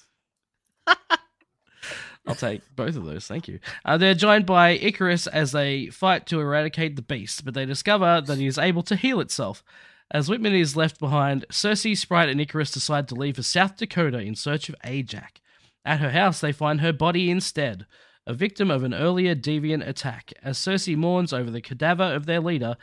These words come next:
Speaker 2: Ajak passes on the sphere she uses to communicate with Arishem to her. With the deviant threat looming, the three decide to venture out to find the other Eternals.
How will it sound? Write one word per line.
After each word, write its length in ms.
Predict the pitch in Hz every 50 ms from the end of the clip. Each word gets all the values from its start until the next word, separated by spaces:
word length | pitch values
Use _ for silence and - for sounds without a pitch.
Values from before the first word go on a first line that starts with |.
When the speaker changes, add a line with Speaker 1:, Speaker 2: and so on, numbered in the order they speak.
| - - - - _ - -
Speaker 2:
Ajak 420 | 156 175 170 165 180 165 - -
passes 560 | - - 170 185 208 196 - 208 202 180 165
on 240 | - 151 147 135 123
the 120 | 120 120 117
sphere 500 | - - - - - 180 190 190 196 196
she 160 | 185 - 143
uses 380 | 135 143 156 156 143 151 147 -
to 80 | -
communicate 500 | - - 127 165 180 175 165 156 147 139
with 120 | 123 113 92
Arishem 440 | 120 135 139 135 - - 135 131 123
to 120 | - 127
her. 280 | 107 117 113 78 - - _ - - - _ _ _ _
With 100 | 127 127
the 60 | 139
deviant 440 | 131 170 196 240 240 233 202 170 -
threat 240 | - 190 170 - 139
looming, 300 | 170 190 175 131 120 117
the 60 | 117
three 220 | - - 180 185
decide 400 | 190 160 143 - 160 151 147 131
to 60 | 127
venture 320 | 110 139 147 151 - 147 -
out 220 | 143 147 139 - -
to 40 |
find 320 | 113 - - 143 147 147 135
the 120 | 120 107
other 280 | - 135 143 160 151 139
Eternals. 640 | 143 143 - 139 127 117 90 82 76 - - -